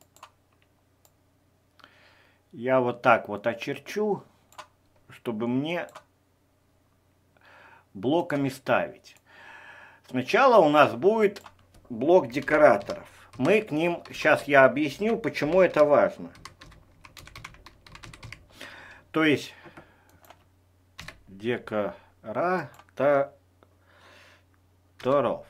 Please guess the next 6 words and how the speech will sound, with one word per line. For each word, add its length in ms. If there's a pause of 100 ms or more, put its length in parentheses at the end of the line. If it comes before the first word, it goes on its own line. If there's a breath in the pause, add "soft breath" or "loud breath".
(1600 soft breath)
Э, 520
декоратор — 840
это 340
функция, 760
которая, 880 (100)
э, 160